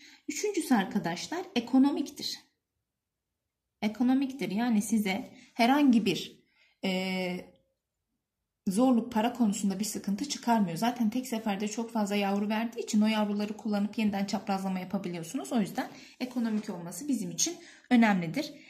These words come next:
E, tek seferde fazla yavru oluşturması, çok fazla özelliğe sahip olması dedik. Ekonomik olması dedik arkadaşlar. Ve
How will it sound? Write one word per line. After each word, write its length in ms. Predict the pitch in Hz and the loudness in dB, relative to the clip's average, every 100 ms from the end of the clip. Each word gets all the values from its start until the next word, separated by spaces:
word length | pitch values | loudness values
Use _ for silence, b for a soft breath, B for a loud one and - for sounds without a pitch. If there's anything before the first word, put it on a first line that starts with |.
| B B B - | B B B 2
E, 360 | 208 202 202 | 4 6 4
tek 180 | 240 294 | 0 -4
seferde 500 | 269 262 240 226 233 | -4 0 2 2 0
fazla 340 | 233 226 208 | 2 2 4
yavru 300 | 214 185 165 | 4 2 0
oluşturması, 580 | 160 160 - 170 165 247 | -4 -6 -6 -6 -6 -4
çok 240 | - 254 - | -2 -2 2
fazla 260 | 220 196 | 4 4
özelliğe 380 | 196 190 185 180 | 2 2 0 0
sahip 380 | 180 175 170 - | -2 -4 -4 -6
olması 280 | 165 165 - | -6 -6 -4
dedik. 340 | 170 254 - | -4 -2 -2
Ekonomik 540 | 247 247 240 233 233 | 0 2 6 6 4
olması 420 | 214 170 165 170 165 | 2 0 -4 -6 -4
dedik 280 | 165 175 | -6 -4
arkadaşlar. 640 | 175 170 170 165 170 254 294 B B _ | -6 -4 -4 -4 -4 -4 -4 B B _
Ve 220 | 330 330 | -2 -2